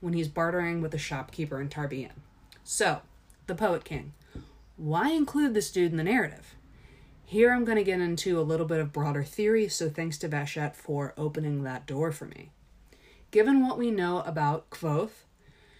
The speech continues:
and what he's done, a Poet King sounds significant because Kvothe is, of course, called King Killer, and the Smith's Prentice refers to his sword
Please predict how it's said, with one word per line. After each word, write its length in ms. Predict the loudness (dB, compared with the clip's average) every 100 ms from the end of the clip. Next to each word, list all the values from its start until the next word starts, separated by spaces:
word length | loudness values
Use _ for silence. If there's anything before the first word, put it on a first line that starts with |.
| -20 _ _
and 160 | -2 0
what 140 | 2
he's 180 | 0 -2
done, 400 | -2 0 -2 -4 -10 -20 _ -10
a 80 | -8
Poet 320 | 0 2 2
King 420 | 0 -2 0 -2 -8
sounds 500 | -6 -2 0 2 2
significant 800 | 2 2 0 -2 -2 -4 -6 -6 -6
because 580 | -6 -2 0 0 -2
Kvothe 400 | -8 -4 -2 -2
is, 160 | -2 -6
of 120 | -6
course, 420 | -6 -2 -2 -4
called 380 | -8 -8 -8 -8
King 260 | -6 -2 -2
Killer, 360 | -2 -2 -4 -6 -20 -20 -20 -20 -12
and 180 | -4 -2
the 40 | -2
Smith's 440 | -2 -2 -2 -6
Prentice 600 | -6 -2 -2 -2 -6 -6 -8
refers 460 | -8 -4 -4 -4
to 80 | -4
his 180 | -4 -2
sword 520 | -2 0 2 2 -2